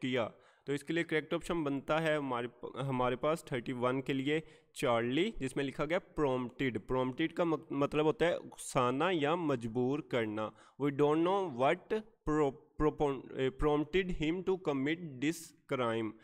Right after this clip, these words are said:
हम नहीं जानते कि, हम नहीं जानते कि उसे इस जुर्म के लिए किसने उकसाया। Our, our flight was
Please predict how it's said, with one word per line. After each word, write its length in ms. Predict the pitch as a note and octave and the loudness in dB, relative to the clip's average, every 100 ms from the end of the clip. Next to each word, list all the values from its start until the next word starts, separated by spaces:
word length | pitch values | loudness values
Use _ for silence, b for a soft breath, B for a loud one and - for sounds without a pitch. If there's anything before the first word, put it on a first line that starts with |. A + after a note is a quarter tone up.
| B B | B B
हम 100 | C#3 | 0
नहीं 300 | E3 F#3 G3 | 2 4 2
जानते 380 | D#3 C#3 C3+ E3 | 4 2 0 -2
कि, 380 | - D#3 - B2+ | -2 -2 -2 0
हम 200 | D3+ D#3+ | 2 4
नहीं 280 | D#3+ F3 | 4 2
जानते 380 | D#3 C#3 C3 E3 | 2 0 0 -2
कि 260 | D#3+ F3+ G3 B B B - | 0 -2 -2 B B B -6
उसे 280 | D3 - G3 | -2 0 0
इस 200 | F3+ D3 | 0 0
जुर्म 260 | C3 D3+ D#3 | 0 2 2
के 140 | D3 | 2
लिए 200 | C#3+ F#3 | 2 2
किसने 520 | - D3+ - E3 G3+ | 0 -6 -2 -2 -2
उकसाया। 800 | - C3+ - - B2 G#2+ G#2+ G#2+ - _ _ _ _ _ _ _ _ _ _ b b - | -6 -12 -12 -4 -2 0 -2 -4 -12 _ _ _ _ _ _ _ _ _ _ b b -4
Our, 200 | D3 F3+ - - B2+ | -2 -2 -4 -8 -2
our 200 | D3+ F3+ | 0 0
flight 300 | - D#3 D3+ | 0 0 0
was 120 | D#3+ | 0